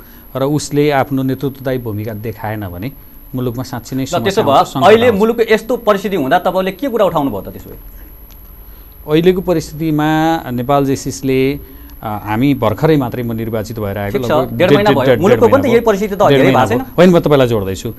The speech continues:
Speaker 1: हामी, तपाईँको यो जेसिसको नम्स अनुसार एक महिना हाम्रो चाहिँ नि पदस्थापन कार्यक्रम चल्छ, जो जेसिसहरूको दसैँ जस्तै, पर्व जस्तै ज्यादै महत्त्वपूर्ण कार्यक्रम हो। त्यस कारणले गर्दा त्यो बितेको पन्ध्र दिन मात्रै भएको छ।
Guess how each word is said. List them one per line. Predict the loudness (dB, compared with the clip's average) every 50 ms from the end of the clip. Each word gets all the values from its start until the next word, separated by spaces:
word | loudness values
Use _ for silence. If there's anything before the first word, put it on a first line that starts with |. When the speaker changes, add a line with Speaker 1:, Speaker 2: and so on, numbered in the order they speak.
| -16 -20 -20 -20 -14 -6
Speaker 1:
हामी, | -4 0 2 2 2 2 2 0 0 0
तपाईँको | 0 0 0 0 0 2 2 2 4 2 2 0 -4 -6 -6
यो | -4 -2 -2 0
जेसिसको | 0 0 0 -2 -2 -4 -2 -2
नम्स | 0 0 0 0 -2 -2
अनुसार | -4 -6 -6 -6 -4 -4 -4 -6 -8 -12 -20 -20 -20 -20 -12 -8 -6
एक | -6 -4 -4
महिना | -4 -4 -4 -4 -6 -8 -8 -12 -20 -20 -20 -20 -20 -20 -16 -10
हाम्रो | -8 -6 -4 -2 -2 -2 -4
चाहिँ | -4 -6 -8 -6
नि | -6 -6 -6 -8 -6 -2
पदस्थापन | -2 -2 -2 -2 -4 -6 -6 -6 -6
कार्यक्रम | -6 -6 -6 -6 -6 -8 -10
चल्छ, | -10 -10 -10 -6 -6
जो | -4 -2 0 0 0 0
जेसिसहरूको | -2 -4 -6 -6 -6 -6 -8 -8 -6 -6 -6
दसैँ | -4 -4 -4 -4 -4 -6 -6
जस्तै, | -8 -10 -10 -8 -8 -8 -8 -10 -14 -20 -20 -14 -6 -4
पर्व | -2 -2 0 -2 -4
जस्तै | -4 -6 -8 -8 -6
ज्यादै | -4 -4 -4 -2 -4
महत्त्वपूर्ण | -4 -4 -6 -8 -8 -10 -8 -8 -8 -8 -8
कार्यक्रम | -6 -8 -8 -8 -8 -8 -6
हो। | -6 -6
त्यस | -4 -6 -4 0
कारणले | 0 0 0 2
गर्दा | 0 0 0 0
त्यो | -4 -6 -16 -20 -14 -2 2 4 4 6
बितेको | 6 4 2 4 4 2 4 6 4 4 4
पन्ध्र | 4 4 2 4 4
दिन | 2 2 4
मात्रै | 4 2 2 2 2
भएको | 2 0 0 -2 -6
छ। | -14